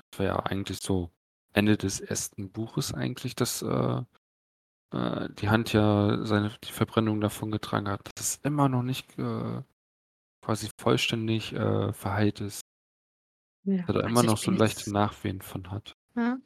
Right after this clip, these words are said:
Speaker 2: Ich bin echt nicht sicher, ob die noch mal richtig heilt, weil's jetzt schon so lange ist, also
Speaker 1: Ja.
Speaker 2: Weiß es nicht.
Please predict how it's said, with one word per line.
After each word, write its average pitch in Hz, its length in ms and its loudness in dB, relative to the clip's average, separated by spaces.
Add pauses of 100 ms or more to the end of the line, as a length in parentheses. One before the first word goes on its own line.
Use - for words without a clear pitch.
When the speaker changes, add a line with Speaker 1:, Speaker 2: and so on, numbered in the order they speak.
(120)
Speaker 2:
Ich - 80 -20
bin 196 120 6
echt 196 180 6
nicht 240 180 12
sicher, 233 220 8
ob 262 120 4
die 202 120 4
noch 196 180 -4
mal 185 120 10
richtig 196 500 4
heilt, 151 400 6
weil's 175 220 2
jetzt 180 160 4
schon 190 180 8
so 196 320 12
lange 202 400 10
ist, - 420 4 (140)
also 175 380 0 (480)
Speaker 1:
Ja. 107 260 6 (1040)
Speaker 2:
Weiß 196 220 -8
es - 140 -12
nicht. - 340 -16